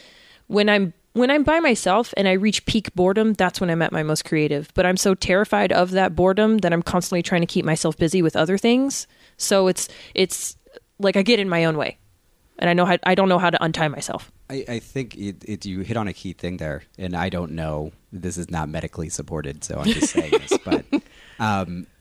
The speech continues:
Speaker 2: you know, we talk about our generation is overworked, we're, and
Speaker 1: Mm.
Speaker 2: we are taken advantage of in the work environment. And, and to a degree, it's true. I'm not gonna take away from that. I, I feel, I, I, I have, that's a whole nother episode of my opinions on,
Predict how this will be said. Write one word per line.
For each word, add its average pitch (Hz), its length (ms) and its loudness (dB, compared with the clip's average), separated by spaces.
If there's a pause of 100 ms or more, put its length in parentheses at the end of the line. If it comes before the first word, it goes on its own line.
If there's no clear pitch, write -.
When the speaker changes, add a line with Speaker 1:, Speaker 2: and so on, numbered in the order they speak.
Speaker 2:
you 113 120 -4
know, 110 140 -2
we 104 140 -4
talk 110 300 -4
about 98 200 -4
our 90 160 -2
generation 87 540 -4
is 80 120 -6
overworked, 87 760 -4
we're, 80 280 -6
and 87 240 -4
Speaker 1:
Mm. - 20 -8
Speaker 2:
we 87 100 -4
are 85 100 -4
taken - 300 -10
advantage 80 420 -8
of 85 180 -4
in 80 100 -6
the 80 100 -6
work 80 260 -8
environment. 82 480 -6
And, 240 160 -2
and 202 200 -2
to 175 80 0
a - 20 -2
degree, 120 300 0
it's - 100 -4
true. 92 200 -4
I'm 76 100 -4
not 87 140 -4
gonna 80 140 -6
take 80 160 -6
away 78 160 -4
from 73 140 -10
that. 71 160 -8
I, 80 200 -4
I 78 100 -8
feel, 87 420 -8 (560)
I, 95 300 -6
I, 95 260 -4 (160)
I 92 100 -4
have, 87 380 -6
that's 92 180 -8
a 87 80 -2
whole 87 120 -6
nother 82 260 -8
episode 80 320 -6
of 78 80 -12
my 78 140 -6
opinions 78 420 -8
on, 76 240 -8